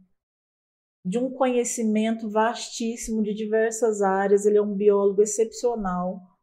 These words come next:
um professor excepcional. Ele foi pros nossos alunos também. É, e aí esse grupo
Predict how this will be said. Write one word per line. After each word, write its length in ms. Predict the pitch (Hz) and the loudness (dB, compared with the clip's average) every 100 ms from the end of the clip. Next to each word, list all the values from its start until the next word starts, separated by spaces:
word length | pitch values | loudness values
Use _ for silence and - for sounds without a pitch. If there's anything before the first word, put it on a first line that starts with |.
| _ | _
um 80 | 196 | -10
professor 920 | 202 214 214 220 226 - 220 214 220 | 2 0 6 4 4 -4 4 6 6
excepcional. 1000 | 220 220 202 - 208 190 175 175 180 180 _ _ _ | 2 0 -2 0 -2 -2 -2 -4 -8 -10 _ _ _
Ele 160 | - 190 | -2 -2
foi 260 | - 202 185 | 2 2 2
pros 180 | 185 190 | 0 -2
nossos 300 | 190 190 - | -2 -6 -2
alunos 520 | 180 175 185 190 196 | 0 0 -2 -4 -6
também. 480 | - 180 180 180 196 196 _ _ _ _ _ _ _ _ - | -4 -4 -4 -6 -10 -14 _ _ _ _ _ _ _ _ 2
É, 720 | 185 185 185 180 180 180 185 - - _ _ - | 4 6 4 4 2 0 -4 -10 -20 _ _ 0
e 100 | 285 | 4
aí 200 | 339 392 | 8 8
esse 200 | 392 339 | 8 4
grupo 760 | 262 285 302 302 359 370 359 | 6 6 4 4 6 6 2